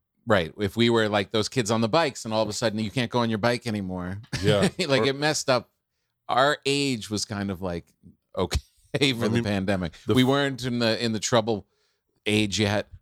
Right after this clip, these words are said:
Speaker 1: you know?
Speaker 2: Yeah.
Speaker 1: We weren't in that, but we weren't in school missing out on senior year yet.
Speaker 2: My daughter missed out on sophomore, junior year,
Speaker 1: Yeah.
Speaker 2: missed out on her first kiss. Like, I mean,
Speaker 1: Yeah.
Speaker 2: it should have happened then, just didn't 'cause you had the six feet. Um, when
Speaker 1: Yeah.
Speaker 2: she did get caught smoking weed, the fight, the big fight was,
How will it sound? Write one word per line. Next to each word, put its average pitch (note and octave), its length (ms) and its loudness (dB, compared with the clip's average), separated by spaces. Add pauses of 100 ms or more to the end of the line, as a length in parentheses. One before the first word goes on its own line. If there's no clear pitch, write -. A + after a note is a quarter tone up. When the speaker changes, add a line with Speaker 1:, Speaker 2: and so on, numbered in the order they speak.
(320)
Speaker 1:
you A2+ 120 0
know? G#2 420 0
Speaker 2:
Yeah. A2 200 4
Speaker 1:
We G#2+ 120 -2
weren't A2 280 0
in G#2+ 140 -4
that, G#2 380 -2
but A2 120 0
we A2 160 2
weren't A2 240 4
in A2+ 100 0
school A#2 340 2
missing A2 280 -2
out G#2 140 0
on G2+ 140 -4
senior G2+ 340 -2
year A2 340 2
yet. G2+ 380 0 (320)
Speaker 2:
My A2+ 120 4
daughter A#2 280 2
missed A2+ 260 -4
out A2+ 200 4
on G2+ 340 -2 (400)
sophomore, A#2+ 500 0
junior A2+ 340 -2
year, G2+ 460 0 (280)
Speaker 1:
Yeah. E2+ 180 -6
Speaker 2:
missed A2 200 4
out A#2 140 4
on A2+ 120 -2
her G#2 60 -2
first - 280 -2
kiss. G2 520 0
Like, G#2 120 2
I F#2+ 40 -6
mean, A2 120 4
Speaker 1:
Yeah. - 60 2
Speaker 2:
it - 20 0
should A#2 160 2
have A2 80 4
happened A2 240 -2
then, G#2 280 -2
just G2+ 180 -8
didn't G#2+ 200 0
'cause F#2 120 -8
you G2 280 0
had G2 100 0
the F#2 80 -8
six - 360 -6
feet. G#2 220 0 (360)
Um, G#2 300 2 (220)
when G#2+ 140 2
Speaker 1:
Yeah. F#2+ 60 -2
Speaker 2:
she B2+ 160 2
did A#2 140 2
get A#2+ 160 -2
caught A#2 200 0
smoking A2 380 -2
weed, G#2+ 240 0
the G2 60 -6
fight, - 400 0
the - 80 2
big G2 320 -2
fight A#2 320 0
was, G2 460 0